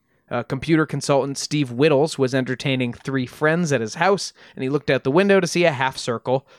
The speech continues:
of red and white lights. Um, the guys ran outside as it drifted away slowly. But moments later, a quarter mile away from his house, Doctor Lawrence and Joan Greenman and their kids were watching T V when they saw the same thing through their window.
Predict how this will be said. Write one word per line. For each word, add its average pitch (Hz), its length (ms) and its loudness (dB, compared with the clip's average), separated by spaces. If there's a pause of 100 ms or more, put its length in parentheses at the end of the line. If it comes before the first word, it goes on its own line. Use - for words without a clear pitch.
of 127 220 0
red 117 160 2
and 123 160 -2
white 110 220 -4
lights. - 480 -4 (320)
Um, 120 260 -2
the 131 100 -4
guys 127 320 -2
ran 123 200 0
outside 175 480 2
as 143 160 0
it - 120 -4
drifted 123 380 -4
away 107 240 -2
slowly. 123 540 -4 (680)
But 135 120 0
moments 143 380 -2
later, 220 380 2
a - 80 0
quarter 180 360 2
mile 160 300 2
away 147 200 4
from 127 160 -8
his 240 220 -2
house, 147 360 -4 (240)
Doctor 143 360 0
Lawrence 156 460 0
and 139 220 -4
Joan 156 340 0
Greenman 160 580 -2
and 127 160 -4
their 113 100 -2
kids 208 380 0
were 170 140 2
watching 143 360 0
T 123 200 -4
V 196 280 2 (140)
when 143 260 -4
they 214 200 2
saw 143 240 2
the 131 80 -2
same 127 280 -2
thing 160 320 -2
through 135 200 -4
their 175 220 2
window. 110 340 -2